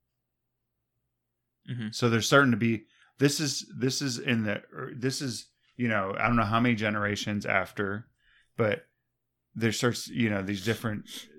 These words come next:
Speaker 2: tribes, but they're all together, but they start kind of warring, you know,
Speaker 1: Yeah.
Speaker 2: over land and different things as, as happens. And so they, but then Nimrod s-, starts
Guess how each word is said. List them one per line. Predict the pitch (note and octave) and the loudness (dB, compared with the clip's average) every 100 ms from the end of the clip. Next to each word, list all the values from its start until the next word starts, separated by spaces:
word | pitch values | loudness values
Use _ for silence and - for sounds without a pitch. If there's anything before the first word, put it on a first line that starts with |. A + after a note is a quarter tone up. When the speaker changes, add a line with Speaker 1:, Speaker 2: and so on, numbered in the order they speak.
| D2+ - - | -20 -20 -16
Speaker 2:
tribes, | - - B2+ A2+ G2+ G2 A2+ - | -4 4 6 6 2 -2 -8 -12
but | - | -6
they're | A#2 A#2+ | 0 4
all | A2+ A2+ | 4 2
together, | A2 G#2+ A2+ G#2+ | 0 0 0 0
but | F#2+ G2+ | -4 -6
they | G#2 | -6
start | - G#2 A2 - | -4 -6 -6 -8
kind | G#2 G2+ | -6 -6
of | G2 | -6
warring, | G#2 G#2 G2 F#2+ F#2 F#2+ _ _ _ | -4 -4 -6 -8 -12 -18 _ _ _
you | A2+ | -2
know, | A2 | 0
Speaker 1:
Yeah. | G#2 | 0
Speaker 2:
over | A2 | 0
land | G#2+ G2+ G2+ G2+ G#2 G#2 | 2 2 2 0 -4 -6
and | F#2+ | -8
different | F#2+ G#2+ F#2+ | -10 -12 -12
things | G2 F#2+ | -12 -8
as, | G2+ - - G#2 | -8 -10 -10 -8
as | G2 | -6
happens. | G#2 G2 F#2 G2 F#2+ G2+ - _ _ _ _ _ - | -4 -4 -6 -12 -14 -18 -20 _ _ _ _ _ -8
And | A2 G#2 G#2 G2 - - | -4 -2 -4 -6 -12 -12
so | - A2+ | -2 0
they, | A2 A2 | 0 -2
but | G#2 A2 | -2 -4
then | A2+ G#2+ | -2 0
Nimrod | A2+ B2 A#2 G2+ G#2 | 0 0 0 -2 -4
s-, | - | -8
starts | - - A#2+ G#2 - | -12 -4 0 0 -2